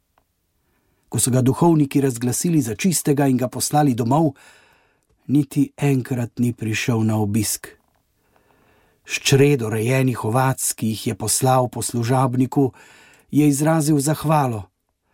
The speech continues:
A zdaj, ko je lahko hodil in je lahko za svoje prijatelje izbiral, kogar je hotel, se je izogibal njeni družbi.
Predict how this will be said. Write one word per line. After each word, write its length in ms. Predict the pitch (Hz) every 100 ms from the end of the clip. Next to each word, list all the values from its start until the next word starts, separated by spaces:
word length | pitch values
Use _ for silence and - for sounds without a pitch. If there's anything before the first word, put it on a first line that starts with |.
| _ _ -
A 100 | 131
zdaj, 240 | 110 160
ko 120 | 156
je 100 | 139
lahko 320 | 117 120 - 185
hodil 540 | 131 131 131 165 156 - -
in 140 | 165 147
je 100 | 120
lahko 380 | 110 - 202 180
za 120 | 135
svoje 380 | - 123 135 135
prijatelje 540 | 117 135 135 139 123
izbiral, 720 | 147 123 104 135 147 135 131
kogar 360 | 110 135 123 113
je 100 | 113
hotel, 580 | - 110 110 - 151 139 _ _ _ _ _ _
se 240 | - - 127
je 100 | 135
izogibal 760 | 151 135 143 131 160 120 110 101
njeni 360 | 107 113 98
družbi. 500 | 95 104 95 92 98